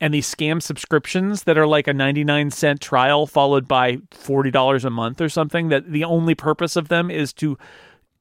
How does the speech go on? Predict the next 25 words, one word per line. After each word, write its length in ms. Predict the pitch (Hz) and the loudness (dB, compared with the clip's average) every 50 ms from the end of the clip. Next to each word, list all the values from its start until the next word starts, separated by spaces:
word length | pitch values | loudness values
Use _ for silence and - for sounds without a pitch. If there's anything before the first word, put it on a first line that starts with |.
| _ _ _ | _ _ _
trick 400 | - - - - 156 147 - - | -12 -10 -4 -2 -2 -2 0 0
you. 400 | 185 180 190 208 220 233 226 - _ _ _ _ _ _ _ _ _ _ _ _ _ _ _ _ _ - | 0 2 2 2 2 0 -4 -6 _ _ _ _ _ _ _ _ _ _ _ _ _ _ _ _ _ -16
So 360 | - - - 190 170 165 - _ _ _ _ _ _ _ _ _ _ _ _ _ - | -4 0 2 4 4 2 0 _ _ _ _ _ _ _ _ _ _ _ _ _ -6
you 180 | 214 180 185 170 | -4 -2 -2 -2
get, 340 | 147 - 196 214 226 220 _ _ _ - | 2 2 4 4 2 2 _ _ _ -8
you 140 | 175 175 | -6 -4
get, 300 | 160 160 160 143 135 131 - _ _ _ _ _ | 0 2 2 4 2 2 -2 _ _ _ _ _
you 80 | - 131 | -10 -8
know, 220 | 131 123 117 117 _ _ _ | -6 -6 -8 -8 _ _ _
weird 320 | - 147 147 165 185 180 160 | -8 -2 2 2 4 4 4
apps 280 | 151 143 151 156 - - | 4 2 2 0 -4 -6
that 100 | 143 135 | -6 -4
are 40 | |
using 300 | 131 135 131 117 139 135 | -2 -4 -4 -4 -4 -4
other 180 | 147 143 127 131 | -4 -2 -4 -4
people's 300 | - - 143 135 120 110 | -4 -6 -6 -6 -6 -6
intellectual 400 | 127 120 123 120 117 - - 123 | -6 -8 -8 -8 -8 -8 -10 -10
property. 400 | - - 135 127 123 - 123 113 | -6 -2 -2 -2 -2 -2 -4 -8
You 180 | 104 107 110 110 | -8 -10 -10 -8
get, 280 | 131 117 113 113 - _ | -6 -4 -6 -6 -6 _
you 160 | - 160 131 | -10 -10 -8
get 200 | 123 127 117 117 151 | -4 -4 -4 -4 -6
rip-offs 840 | 160 165 175 135 139 151 160 - 165 147 143 135 120 - - - | -10 -18 -6 0 2 2 2 2 2 2 2 2 0 -2 -6 -10
of 280 | - - 143 127 123 120 | -6 -2 0 0 0 0
other, 400 | - - 143 127 127 123 117 - | -2 -2 0 0 2 2 0 0